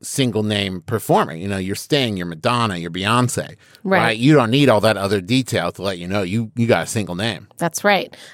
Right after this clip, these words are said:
Speaker 2: Um, and so it would include maybe a monogram and a crest, but not, like,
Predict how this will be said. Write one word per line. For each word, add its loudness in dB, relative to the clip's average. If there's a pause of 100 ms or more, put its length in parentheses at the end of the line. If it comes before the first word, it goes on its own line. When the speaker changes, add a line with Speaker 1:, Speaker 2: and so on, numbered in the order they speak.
Speaker 2:
Um, 4
and 2
so 4
it 2
would 2
include 2
maybe 2
a 0
monogram 0
and -2
a -6
crest, -2
but -2
not, 0
like, -2